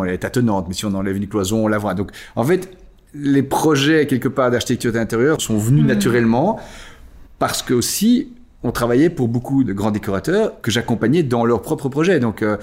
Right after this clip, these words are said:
Speaker 1: ils m'appelaient en disant : « Tiens, viens, on doit dessiner un canapé de coin. » Donc, je voyais leurs projets en cours. J'avais quelque part, euh, une dizaine de parrains et,
Speaker 2: Mm.
Speaker 1: et marraines, euh, qui me connaissaient depuis tout petit, avec qui je collaborais et qui étaient des pointures dans le métier. Et donc, forcément, dans différents styles, j'ai appris, j'ai vu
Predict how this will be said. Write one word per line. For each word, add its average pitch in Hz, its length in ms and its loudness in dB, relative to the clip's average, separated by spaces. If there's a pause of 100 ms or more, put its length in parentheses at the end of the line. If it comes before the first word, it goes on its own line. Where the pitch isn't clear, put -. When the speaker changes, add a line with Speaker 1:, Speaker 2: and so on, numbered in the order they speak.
(300)
Speaker 1:
ils 104 140 0
m'appelaient 104 380 2
en 139 80 2
disant : « 104 200 -2
Tiens, 120 240 -4
viens, 117 380 -2
on 120 60 -2
doit 107 100 0
dessiner 101 280 -4
un - 20 -6
canapé 95 240 -6
de 87 60 -12
coin. » 131 200 -2
Donc, 117 140 0
je 101 60 -2
voyais 110 140 4
leurs 104 120 2
projets 104 240 -4
en 98 80 -2
cours. 147 400 2 (420)
J'avais 110 240 0
quelque 117 220 0
part, 131 340 0
euh, 110 320 0
une 110 160 2
dizaine 120 320 2
de 113 60 0
parrains 113 560 0
et, 113 100 4
Speaker 2:
Mm. 110 80 4
Speaker 1:
et 107 60 4
marraines, 113 480 2
euh, 107 200 0
qui 107 120 -6
me 98 60 -2
connaissaient 104 260 0
depuis 98 160 -4
tout - 100 -6
petit, 165 240 0 (340)
avec 113 220 0
qui 131 80 -4
je 117 80 -2
collaborais 113 600 2
et - 20 -2
qui - 100 -4
étaient 135 160 0
des 104 80 0
pointures 107 460 0
dans 104 80 0
le 107 60 4
métier. 104 280 0
Et 95 60 -2
donc, 107 100 0
forcément, 139 540 0
dans 120 220 0
différents 117 440 -2
styles, 165 300 -4
j'ai 131 140 0
appris, 143 400 -2 (260)
j'ai 107 180 2
vu 123 380 2